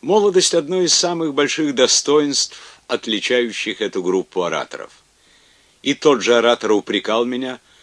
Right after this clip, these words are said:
за то, что я, дескать, повторяю старые доводы оборонцев насчёт невероятности революции в Германии.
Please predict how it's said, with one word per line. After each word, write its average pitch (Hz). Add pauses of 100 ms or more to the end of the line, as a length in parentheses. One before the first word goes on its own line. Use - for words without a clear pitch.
(140)
за 120
то, 143
что 127
я, 120
дескать, - (220)
повторяю 123
старые 120
доводы 107
оборонцев 110 (320)
насчёт 131
невероятности 117
революции 95
в 76
Германии. 65